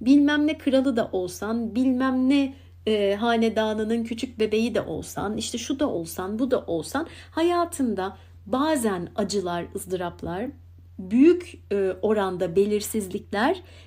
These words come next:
ve sürekli bir çaba söz konusu olacak. Her gün bir şey için çabalayacaksın. Buradaki çaba da kendini yırtmak, parçalamak gibi bir şey değil. Her gün farklı konularda, farklı şekillerde bir şey için bir çabamız var ama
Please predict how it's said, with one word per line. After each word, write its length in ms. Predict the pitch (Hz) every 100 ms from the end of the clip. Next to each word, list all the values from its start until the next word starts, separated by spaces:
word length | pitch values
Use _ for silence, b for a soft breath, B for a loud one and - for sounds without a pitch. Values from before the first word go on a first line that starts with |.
| B
ve 80 | 359
sürekli 720 | 359 - 392 403 - - 254
bir 220 | 277 359 -
çaba 340 | - 269 226 226
söz 300 | 180 165 -
konusu 360 | 156 156 -
olacak. 340 | 160 - - -
Her 320 | 392 480 370
gün 200 | 302 285
bir 40 |
şey 200 | 262 339
için 240 | 269 - 285
çabalayacaksın. 760 | 247 220 214 196 156 151 220
Buradaki 360 | 311 285 285 277
çaba 320 | - 262 277
da 80 | -
kendini 380 | - 240 240 233
yırtmak, 480 | 208 220 226 226 -
parçalamak 600 | 202 202 208 202 202 -
gibi 200 | 170 165
bir 60 |
şey 260 | - 170 160 -
değil. 180 | 294 427 B B B B
Her 260 | 370 403
gün 200 | 302 311
farklı 420 | 330 370 359 359 339
konularda, 560 | 285 233 208 196 240
farklı 400 | 277 277 262 277
şekillerde 720 | - 196 180 175 175 202 269
bir 80 | 294
şey 200 | - 294
için 260 | - 359 - B B -
bir 220 | 320 381 -
çabamız 640 | - 254 254 277 277 196
var 200 | 233 302
ama 380 | 233 277 302 -